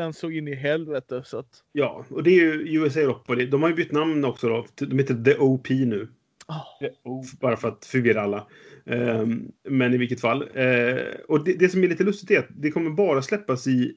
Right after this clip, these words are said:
Speaker 2: Europa, Mellanöstern och Afrika. Inte i, i Nordamerika. Det
Speaker 1: Det
Speaker 2: står,
Speaker 1: är
Speaker 2: de har till och med gått ut i, i sin pressrelease så står det: "This game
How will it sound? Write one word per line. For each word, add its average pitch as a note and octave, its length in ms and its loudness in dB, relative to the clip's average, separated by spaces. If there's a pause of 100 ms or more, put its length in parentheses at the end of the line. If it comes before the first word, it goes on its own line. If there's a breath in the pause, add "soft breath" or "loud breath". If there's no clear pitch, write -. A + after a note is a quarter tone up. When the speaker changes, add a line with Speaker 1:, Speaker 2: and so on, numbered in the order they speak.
Speaker 2:
Europa, C#3+ 520 2
Mellanöstern B2+ 640 0
och A#2+ 400 0
Afrika. C3+ 440 -4 (200)
Inte D#3+ 440 2
i, B2+ 380 2
i A#2 40 2
Nordamerika. B2 480 0 (1200)
Det C3+ 100 0
Speaker 1:
Det - 20 6
Speaker 2:
står, E3 140 6
Speaker 1:
är D#3+ 40 8
Speaker 2:
de D#3 140 0
har D3+ 60 0 (160)
till F#3 60 6
och E3 60 6
med D#3 200 4
gått D3 180 0
ut F#3 200 2
i, F3+ 240 2
i G3 40 6
sin F#3 160 2
pressrelease C#3+ 440 2
så D3+ 80 -8
står C3 200 2
det: A#2+ 260 2
"This G3+ 280 0
game E3 240 4